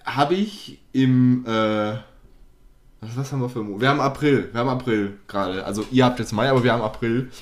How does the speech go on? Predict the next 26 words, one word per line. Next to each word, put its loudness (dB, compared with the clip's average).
Und, 8
ähm, 0
ich, -10
ich -8
hab -2
im, 0
im -4
April, 0
hab 0
ich, -4
also -4
ich, -12
ich -8
weiß 4
nicht -2
mehr -2
genau 2
wie -2
viele, -2
aber 6
ich 4
hab -2
mindestens 4
vier 8
Spiele 6
durchgespielt. 4